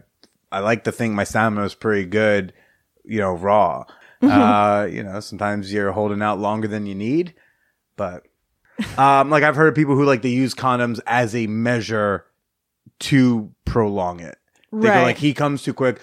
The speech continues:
Speaker 1: so we use condoms really just so that he can last longer," type of thing.
Speaker 2: Interesting. This, it's different, but for some reason it reminds me of a, a funny conversation I had with someone I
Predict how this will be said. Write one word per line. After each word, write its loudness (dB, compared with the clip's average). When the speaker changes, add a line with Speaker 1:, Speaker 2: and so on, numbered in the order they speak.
Speaker 1:
so 0
we -4
use 0
condoms -2
really 4
just 0
so -8
that -2
he -6
can -10
last -6
longer," -14
type -20
of -12
thing. 4
Speaker 2:
Interesting. 0
This, -2
it's -4
different, 0
but 2
for -4
some 2
reason 4
it 4
reminds 2
me 0
of 0
a, 0
a 2
funny 2
conversation -2
I -2
had 2
with -4
someone -2
I -2